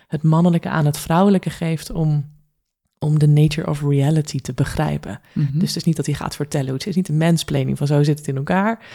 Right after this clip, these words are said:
Speaker 1: Hij geeft haar oefeningen mee. En ja, een van die laatste, nummer honderdtien, is ook Gracious One Play. "The universe is an empty shell wherein your mind frolics infinitely."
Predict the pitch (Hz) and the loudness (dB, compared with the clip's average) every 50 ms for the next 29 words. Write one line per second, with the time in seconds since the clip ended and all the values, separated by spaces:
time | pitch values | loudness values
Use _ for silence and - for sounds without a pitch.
0 | - - - - - - - 160 - - 180 185 - - 160 - 208 202 - 165 | -20 -18 -16 -16 -10 -6 -6 -4 0 0 0 0 0 -2 -2 -2 -4 -4 -2 -2
1 | 143 143 139 135 135 135 131 131 135 - - 151 147 147 147 - - _ - - | -2 0 0 0 0 -2 -2 -4 -6 -6 -4 -2 -2 -2 -2 -4 -8 _ -20 -12
2 | - - 165 156 - - 165 170 156 160 151 156 151 143 143 151 165 - - 170 | -8 -6 -4 -4 -2 0 0 0 2 2 0 0 0 0 0 0 -2 -2 -2 -2
3 | 156 156 151 151 147 151 147 147 151 - 180 170 170 160 147 147 147 147 - 156 | -2 0 2 2 4 4 2 2 0 0 2 2 2 2 0 -2 -4 -2 0 2
4 | 151 160 185 - - - 156 - - 156 151 151 147 151 - - 156 160 147 139 | 4 4 2 2 0 -4 -4 -2 0 2 2 2 2 2 0 -2 0 0 0 -2
5 | 156 147 - _ _ _ _ _ _ _ - - 156 156 151 175 175 170 160 151 | -4 -8 -12 _ _ _ _ _ _ _ -8 -4 0 4 6 8 8 8 6 4
6 | 156 160 165 - 160 147 143 147 147 - 180 196 214 - - 202 180 - - - | 2 0 0 -2 -2 -4 -4 -4 0 2 4 4 4 4 2 0 0 0 -2 -4
7 | - 151 135 139 143 - 151 147 - - 156 156 147 151 151 147 147 143 139 139 | -4 -2 -2 -2 -2 -2 -4 -6 -6 -4 -2 0 2 2 2 2 2 2 2 2
8 | 139 143 147 156 165 170 170 - - - - 160 160 160 160 156 - - - - | 2 2 2 2 2 2 2 0 -2 -6 -6 -4 -4 -4 -4 -6 -8 -8 -4 -4
9 | 147 139 - - 147 139 143 - 151 143 147 143 | -4 -4 -4 -4 -4 -4 -4 -4 -4 -6 -6 -6